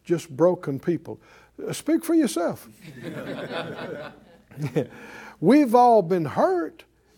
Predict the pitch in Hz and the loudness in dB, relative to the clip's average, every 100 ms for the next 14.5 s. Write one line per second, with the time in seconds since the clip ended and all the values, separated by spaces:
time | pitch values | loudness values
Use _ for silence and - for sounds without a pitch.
0 | - 196 247 196 214 202 143 156 139 - | 0 2 2 2 4 2 0 -6 -6 -2
1 | 349 311 262 - _ _ _ - 190 190 | 0 0 -2 -12 _ _ _ -6 0 0
2 | - 220 349 359 302 277 220 254 226 - | 2 0 2 0 0 0 0 -4 -4 0
3 | 185 185 226 226 180 170 156 - _ _ | 0 2 4 4 4 2 -2 -16 _ _
4 | _ _ 147 214 196 131 - - _ _ | _ _ 2 4 4 0 -6 -18 _ _
5 | _ _ _ - 202 208 151 - 196 196 | _ _ _ -2 0 0 -4 -2 0 2
6 | - 147 - - - - _ _ _ _ | -2 -8 -8 -8 -12 -20 _ _ _ _
7 | 156 160 196 160 151 - 208 190 156 156 | 4 6 2 2 -2 -2 0 0 -2 -4
8 | 143 - 202 214 180 - _ 160 285 247 | -4 -2 0 2 0 -4 _ 4 6 4
9 | - 247 220 - 254 - 233 196 226 196 | 0 0 0 -2 -4 -2 -2 0 -4 -2
10 | 220 247 214 - 208 247 330 156 131 107 | 2 2 0 -4 -6 -4 -4 -2 -2 -4
11 | - - _ _ _ _ 196 240 262 262 | -14 -20 _ _ _ _ 0 2 6 4
12 | 254 - _ _ _ _ 240 247 311 294 | 2 -4 _ _ _ _ 0 4 4 4
13 | 240 220 220 185 214 214 180 - 202 165 | 0 0 0 -2 0 0 -2 -2 -4 -2
14 | 127 277 220 104 101 | -4 0 0 -2 -10